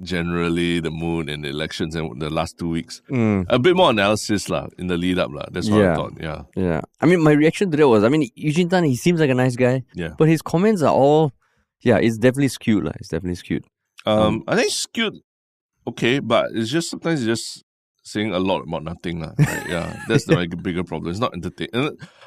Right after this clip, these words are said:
Speaker 1: not that I need to be entertaining. It needs to be engaging. It's
Speaker 2: Yeah,
Speaker 1: not lah,
Speaker 2: yeah.
Speaker 1: you know.
Speaker 2: But he's always in the, and they said, you know, there was one point, and here we have in the studio to provide analysis. I'm like, "Eugene Tan, Eug-,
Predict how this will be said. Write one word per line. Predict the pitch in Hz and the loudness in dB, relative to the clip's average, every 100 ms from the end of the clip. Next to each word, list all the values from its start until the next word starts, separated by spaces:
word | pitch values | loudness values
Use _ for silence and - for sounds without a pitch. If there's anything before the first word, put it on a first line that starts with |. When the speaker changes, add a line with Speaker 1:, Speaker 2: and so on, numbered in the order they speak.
| - | -4
Speaker 1:
not | 175 175 | 2 4
that | 113 | 4
I | |
need | 120 131 | 4 2
to | 104 | 0
be | |
entertaining. | 90 92 98 87 87 | -2 -2 -2 -2 -2
It | 98 | -2
needs | 117 | -2
to | - | -4
be | |
engaging. | 80 85 80 78 80 80 | -6 -6 -6 -6 -6 -6
It's | - | 0
Speaker 2:
Yeah, | 104 95 92 | 4 6 4
Speaker 1:
not | 87 85 | 4 2
lah, | |
Speaker 2:
yeah. | 85 85 | 0 -4
Speaker 1:
you | 82 | -6
know. | 82 85 | -12 -6
Speaker 2:
But | 160 | -2
he's | 175 156 | -2 2
always | 185 202 139 | 6 6 6
in | 143 | 4
the, | 156 165 151 156 | 4 4 4 4
and | 165 160 | 4 4
they | 165 | 4
said, | 170 - 185 | 2 4 4
you | 135 | 6
know, | 156 | 6
there | 147 | 6
was | 123 | 6
one | 127 139 | 6 4
point, | 160 156 _ - | 4 2 _ 0
and | 135 | 2
here | 170 165 | 6 6
we | 127 | 8
have | 139 127 | 6 4
in | 113 | 2
the | 104 | 0
studio | - 127 123 | 2 4 4
to | 113 | 4
provide | 101 117 127 | 2 4 6
analysis. | 98 104 113 120 | 6 4 4 4
I'm | 95 101 | 2 4
like, | 92 - _ _ _ _ | 2 0 _ _ _ _
"Eugene | 78 85 98 | -4 -2 0
Tan, | 92 92 | 2 2
Eug-, | 95 87 | 2 -4